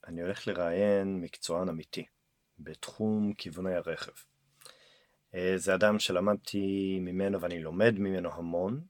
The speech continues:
ואני חושב שגם החיבור בינינו הוא חיבור כל כך טוב שזה מוריד שניות שלמות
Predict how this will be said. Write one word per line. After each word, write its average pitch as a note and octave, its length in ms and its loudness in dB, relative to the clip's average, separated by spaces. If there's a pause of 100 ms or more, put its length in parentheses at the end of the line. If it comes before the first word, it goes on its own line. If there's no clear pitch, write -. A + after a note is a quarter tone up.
(720)
ואני E2+ 140 -8
חושב - 240 0
שגם G2+ 300 2
החיבור G#2 440 0
בינינו G2+ 760 2 (360)
הוא F#2 140 -12
חיבור G2 440 -6
כל F#2+ 180 -4
כך - 200 0
טוב A#2+ 300 4
שזה E2+ 640 -4
מוריד F2 380 -4
שניות G#2 300 2
שלמות G2 600 0